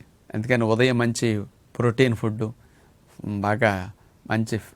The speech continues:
కొంత ఫ్యాట్ని అందించే న్యాచురల్ ఫుడ్ ఇట్లాంటివన్నీ తీసుకున్నాం. మధ్యాహ్నం కొంచెం ఫైబర్ ఎక్కువ ఉండి పొట్ట ఫీల్ చేసి క్యాలరీస్ తక్కువ వచ్చే వాటిని తినేసాం. ఎక్కువసేపు ఫైబర్ ఎక్కువ ఉండి హెవీగా ఉంటుంది, ఆకలి పెద్దగా ఇబ్బంది ఉండదు, నీరసం రాదు మీకు.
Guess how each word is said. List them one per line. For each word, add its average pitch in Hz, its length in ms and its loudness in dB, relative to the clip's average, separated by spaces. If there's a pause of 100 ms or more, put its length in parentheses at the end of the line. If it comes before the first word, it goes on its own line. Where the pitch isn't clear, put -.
(140)
కొంత 113 240 -2
ఫ్యాట్ని 113 460 2
అందించే 107 320 0
న్యాచురల్ 107 420 -2
ఫుడ్ 101 240 -6
ఇట్లాంటివన్నీ 101 480 -4
తీసుకున్నాం. 90 520 -8 (500)
మధ్యాహ్నం 127 460 2
కొంచెం 107 460 -4 (420)
ఫైబర్ 143 360 6
ఎక్కువ 123 280 0
ఉండి 113 280 0 (240)
పొట్ట 113 220 2
ఫీల్ 127 320 2
చేసి 117 220 0
క్యాలరీస్ 117 460 2
తక్కువ 110 260 0
వచ్చే 107 160 -2
వాటిని 101 340 0
తినేసాం. 92 460 -6 (520)
ఎక్కువసేపు 120 520 2
ఫైబర్ 117 380 2
ఎక్కువ 117 180 0
ఉండి 110 120 0
హెవీగా 120 320 2
ఉంటుంది, 107 400 -4
ఆకలి 120 360 -2
పెద్దగా 101 280 -4
ఇబ్బంది 98 300 -2
ఉండదు, 127 180 -6
నీరసం 101 320 -2
రాదు 90 220 -10
మీకు. 82 220 -14